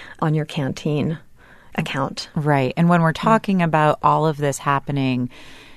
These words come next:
Speaker 2: you know, a-, at a greater distance from where your, your family network might be, if you're, you know, fortunate enough to have a family network to support you,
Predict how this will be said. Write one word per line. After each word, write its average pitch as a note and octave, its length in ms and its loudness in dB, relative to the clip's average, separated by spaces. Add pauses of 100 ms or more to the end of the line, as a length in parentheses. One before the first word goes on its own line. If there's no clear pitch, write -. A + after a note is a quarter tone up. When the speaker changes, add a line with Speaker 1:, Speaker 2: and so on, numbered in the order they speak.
(460)
Speaker 2:
you D3+ 160 2
know, B2+ 260 4
a-, C3+ 220 4
at C#3 100 4
a C3 60 2
greater C#3+ 500 2
distance - 840 -2
from C3 400 2
where B2+ 260 4
your, A#2 640 2 (100)
your B2+ 240 -2
family B2 360 2
network A#2+ 400 0
might A#2+ 160 2
be, A2+ 260 0
if - 220 -4
you're, A2+ 260 -2 (140)
you C3+ 100 -2
know, A#2 80 -2
fortunate B2 440 -2
enough A#2 200 -2
to C3+ 80 -2
have A#3 180 2
a C#3+ 60 -4
family A2+ 260 -2
network A#2 300 -4
to B2+ 80 -4
support A#2+ 440 -6
you, A2+ 140 0